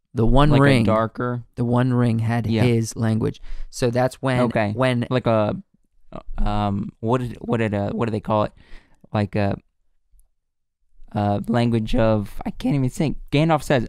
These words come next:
Speaker 2: "I will not speak it." That's
Speaker 1: No, yes, but that's
Speaker 2: this
Speaker 1: why when
Speaker 2: language.
Speaker 1: Frodo's over there looking at it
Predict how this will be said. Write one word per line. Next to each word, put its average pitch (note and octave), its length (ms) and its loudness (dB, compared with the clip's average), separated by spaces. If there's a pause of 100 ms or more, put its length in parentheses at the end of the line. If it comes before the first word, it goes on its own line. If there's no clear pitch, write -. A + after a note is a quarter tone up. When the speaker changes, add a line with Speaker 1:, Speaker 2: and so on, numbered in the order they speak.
(120)
Speaker 2:
"I A#2+ 140 0
will A#2+ 180 0
not A#2+ 180 -2
speak - 260 -4
it." - 120 -6
That's - 420 -4
Speaker 1:
No, A#2 140 -2
yes, A2 360 -4
but B2 200 0
that's B2+ 180 2
Speaker 2:
this A#2 80 0
Speaker 1:
why C#3 200 4
when A2 80 0
Speaker 2:
language. A#2+ 240 -2
Speaker 1:
Frodo's B2 460 0
over A#2 200 -2
there A#2 260 -4
looking A#2+ 480 -4
at A#2 140 -4
it A#2 200 -6